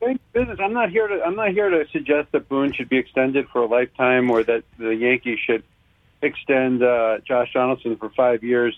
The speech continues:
Speaker 2: you know, twenty million a pop. You know, it's weird, like, uh, watching Brady, I, you know, Tom, I loved Tom Brady for so many years, and he's given us so many memories, but I find myself, like,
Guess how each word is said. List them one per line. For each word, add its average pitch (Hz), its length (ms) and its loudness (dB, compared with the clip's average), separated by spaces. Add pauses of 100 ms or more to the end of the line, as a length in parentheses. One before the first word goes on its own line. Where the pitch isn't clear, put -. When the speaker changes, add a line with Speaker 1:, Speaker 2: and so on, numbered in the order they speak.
Speaker 2:
you - 80 -6
know, 95 140 -4
twenty 120 260 0
million 117 300 2
a 107 40 -2
pop. 123 300 2 (800)
You 220 60 -4
know, 294 80 4
it's 262 100 -6
weird, 190 300 0
like, 151 260 -2 (100)
uh, - 140 -12
watching 208 400 -2
Brady, 156 480 -2
I, 131 140 -2
you 160 120 -4
know, 139 160 -2 (140)
Tom, 190 160 0 (100)
I 170 120 2
loved 175 420 0
Tom 165 240 0
Brady 156 220 2
for 127 180 -12
so 170 120 0
many 160 200 0
years, 143 460 2
and 113 120 -6
he's 113 220 -8
given 147 160 2
us 127 160 -4
so 156 120 2
many 156 220 0
memories, 123 460 0 (100)
but 151 100 0
I 185 60 2
find 269 340 0
myself, 196 420 0
like, 160 220 0